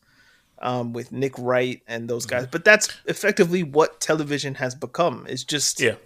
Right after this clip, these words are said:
Speaker 1: you have your professional, you have your journalist or television guy, and they go back and forth. Um, and that's, that's what it is. So I think Skip is, again, I don't wanna call him innovative, but I
Speaker 2: No, no,
Speaker 1: think,
Speaker 2: could, could
Speaker 1: but,
Speaker 2: you
Speaker 1: but, but,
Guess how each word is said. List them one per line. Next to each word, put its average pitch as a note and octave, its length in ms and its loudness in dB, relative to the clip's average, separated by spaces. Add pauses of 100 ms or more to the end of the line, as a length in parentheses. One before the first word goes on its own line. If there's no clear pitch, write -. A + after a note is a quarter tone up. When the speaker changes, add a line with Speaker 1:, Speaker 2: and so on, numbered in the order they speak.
(480)
Speaker 1:
you D3+ 160 0
have D#3+ 180 8
your E3+ 80 4
professional, E3+ 720 2
you C#3 200 -8
have D3 300 2
your C3+ 680 0 (100)
journalist D3+ 840 -2
or A#2 480 -4 (140)
television D3+ 460 -2
guy, C3 240 0
and D3 160 -6
they D#3 60 -6
go D#3+ 120 -4
back D3+ 220 -4
and D3+ 120 -8
forth. D3 360 -4 (640)
Um, A#2+ 580 -2 (160)
and C3 120 -6
that's, - 260 -6 (180)
that's - 240 -6
what C3 140 -2
it C#3 100 -4
is. D#3 220 -2
So C#3+ 100 0
I D#3 80 2
think A#3+ 220 -2
Skip - 420 0 (100)
is, D3 720 -2 (840)
again, E3+ 260 4
I F3+ 100 4
don't A3 120 2
wanna G3 140 0
call F#3 260 2
him C#3+ 120 -4
innovative, C#3 720 -6 (220)
but C#3 120 -2
I D3+ 40 4
Speaker 2:
No, D3+ 40 4
no, D3+ 80 0
Speaker 1:
think, - 160 8
Speaker 2:
could, F#3+ 100 4
could G3 80 2
Speaker 1:
but, F3 140 10
Speaker 2:
you D3+ 80 -14
Speaker 1:
but, E3 220 4
but, D#3+ 260 0